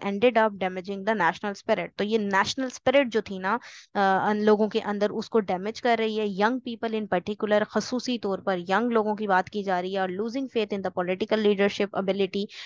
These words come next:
to steer Pakistan out of its present set of difficulties, जो कि उनके अंदर से फेथ को ख़त्म करते जा रहे हैं, ठीक है, फेथ को ख़त्म करके उनके अंदर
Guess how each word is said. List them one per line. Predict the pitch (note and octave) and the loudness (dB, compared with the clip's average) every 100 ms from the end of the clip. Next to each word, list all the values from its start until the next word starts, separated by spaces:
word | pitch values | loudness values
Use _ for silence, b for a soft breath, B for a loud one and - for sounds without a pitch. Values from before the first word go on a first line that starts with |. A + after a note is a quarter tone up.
| B | B
to | A#3+ - | -2 0
steer | - B3+ B3 A3+ | 0 2 2 2
Pakistan | G3+ G3+ - F#3 F3 - | -2 -2 0 2 0 2
out | G3 G3 | 2 2
of | F#3 | -2
its | F#3 - - | -6 -8 2
present | G3+ G3+ G3 - | 2 2 -2 -2
set | F3 F3 | -2 0
of | F#3+ | -2
difficulties, | F#3+ G3+ E3 - - - - B B _ F#3 | -2 -2 -2 -8 -12 -14 -16 B B _ -2
जो | G#3+ | 0
कि | G#3+ A3+ A#3 _ - | 4 2 2 _ -4
उनके | G#3+ G#3+ | 2 2
अंदर | G#3 G#3 | 2 2
से | A3+ G#3 | 2 0
फेथ | - A3+ A3+ | 0 4 4
को | - A#3 | 2 -4
ख़त्म | A3 G3+ G#3 | -2 -4 -2
करते | G#3+ G#3 G#3 | -2 -2 0
जा | G3 F3+ | 2 2
रहे | F#3 | 0
हैं, | F#3+ | -6
ठीक | G3 F#3+ | -8 -4
है, | F#3+ | -4
फेथ | - G3+ | -4 -6
को | - G3+ | -6 -8
ख़त्म | G3+ G3+ | -4 -2
करके | G3+ G3 G3+ | 2 2 2
उनके | F#3 G3+ F#3+ G3+ | 0 -2 -2 -2
अंदर | F#3+ F#3 G3+ | 0 2 0